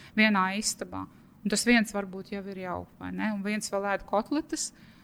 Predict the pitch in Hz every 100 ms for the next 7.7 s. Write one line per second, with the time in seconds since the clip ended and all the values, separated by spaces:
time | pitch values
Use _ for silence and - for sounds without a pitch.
0 | - - - 208 220 - 214 220 233 180
1 | - 208 190 208 208 214 277 294 294 -
2 | - - 202 214 214 196 233 302 294 -
3 | 254 254 277 277 - - 208 247 247 220
4 | 208 202 185 - - 185 175 175 202 269
5 | - - - - 190 196 190 247 247 208
6 | 220 170 - 202 180 180 247 - 190 196
7 | 185 170 185 - - 170